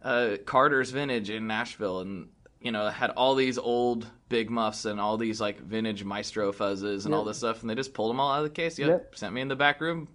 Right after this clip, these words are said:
Speaker 1: let me jam on 'em.
Speaker 2: I mean,
Speaker 1: Uh,
Speaker 2: it
Speaker 1: just
Speaker 2: the stuff's gotta get used, you know what I mean? Like, if, if you have a vintage guitar that's really cool and it just doesn't get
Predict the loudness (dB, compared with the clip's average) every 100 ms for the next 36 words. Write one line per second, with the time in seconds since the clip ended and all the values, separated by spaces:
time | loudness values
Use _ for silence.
0 | -14 -8 -4 -4 -2 0 0 0 -2 -8
1 | -20 -12 -2 0 2 2 0 0 2 2
2 | 0 -4 -20 -20 -14 -14 -12 -12 -12 -14
3 | -18 _ -14 -14 -18 -20 _ -10 0 0
4 | 6 4 6 6 8 8 6 4 8 10
5 | 10 6 6 6 8 6 6 4 4 4
6 | 4 2 0 2 2 0 2 6 8 8
7 | 8 6 6 4 2 4 4 6 4 2
8 | 0 2 4 4 4 4 4 4 4 6
9 | 8 8 6 0 2 0 0